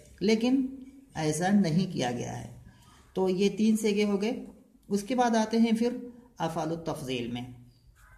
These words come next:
अफ़ालु तफ़ज़ील, अफ़ालु तफ़ज़ील मिनहु अक़वलु, तीसरी लाइन जो है, यानी कि एक, दो, तीन, तीसरी लाइन के बीच में लिखा हुआ है अफ़ालु तफ़ज़ील मिनहु अक़वलु।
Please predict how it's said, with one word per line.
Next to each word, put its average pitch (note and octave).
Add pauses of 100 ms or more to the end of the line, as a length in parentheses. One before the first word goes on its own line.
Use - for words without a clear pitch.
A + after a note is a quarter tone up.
(500)
अफ़ालु F3+
तफ़ज़ील, G3
अफ़ालु F#3 (100)
तफ़ज़ील F#3+
मिनहु G3
अक़वलु, -
तीसरी A3
लाइन A#2+
जो A2
है, A2+ (540)
यानी D3
कि D#3
एक, E3+
दो, D3+
तीन, C3
तीसरी F#3
लाइन D3+
के G3+
बीच E3+
में D3+
लिखा C3+
हुआ C3
है - (320)
अफ़ालु C#3+ (120)
तफ़ज़ील C#3
मिनहु C#3+ (240)
अक़वलु। -